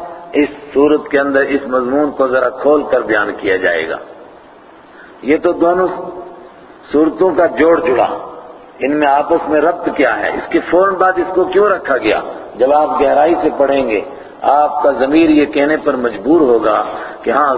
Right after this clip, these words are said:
سورہ فاتر کے بعد سورہ یاسین ہی ہونی چاہیے، کوئی دوسری سورت نہیں ہو سکتی۔ لیکن مردے کے عذاب میں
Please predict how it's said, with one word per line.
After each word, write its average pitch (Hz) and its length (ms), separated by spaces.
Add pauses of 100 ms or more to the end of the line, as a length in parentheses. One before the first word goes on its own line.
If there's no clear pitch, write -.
سورہ 135 280
فاتر 131 440
کے 147 100
بعد 131 200 (120)
سورہ 127 180
یاسین 120 580
ہی 139 120
ہونی 104 260
چاہیے، 92 380 (380)
کوئی 131 120
دوسری 135 440
سورت 160 260
نہیں 131 200
ہو 113 100
سکتی۔ 101 400 (880)
لیکن 294 540
مردے 175 380
کے 214 280
عذاب 160 520
میں 196 100